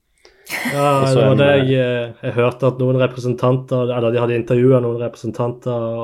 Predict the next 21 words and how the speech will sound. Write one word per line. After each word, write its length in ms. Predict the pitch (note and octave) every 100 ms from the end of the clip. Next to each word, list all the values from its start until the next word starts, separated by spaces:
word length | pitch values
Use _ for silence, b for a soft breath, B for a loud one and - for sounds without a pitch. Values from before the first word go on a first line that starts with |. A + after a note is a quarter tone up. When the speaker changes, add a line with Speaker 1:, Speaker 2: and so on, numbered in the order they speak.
| A#2+
Speaker 1:
om 160 | B2 B2
DeSantis 560 | B2 - B2 B2 A#2 - -
på 80 |
den 160 | A#2 A2
tiden 300 | A#2 A#2 A2
han 80 | A2+
var 160 | A#2 A2+
i 40 |
Kongressen, 420 | A#2 B2 B2+ - A#2
og 80 | A2+
det 80 | A2+ A2+
eneste 340 | A#2 B2+ C3 A#2+
de 80 | A#2
sa 180 | C3 A#2+
de 80 | A#2+
kunne 220 | A#2 A2
huske 260 | A#2 C#3
han 80 | B2+
for, 160 | B2 A#2
var 220 | A#2 B2
egentlig 240 | A2+ A#2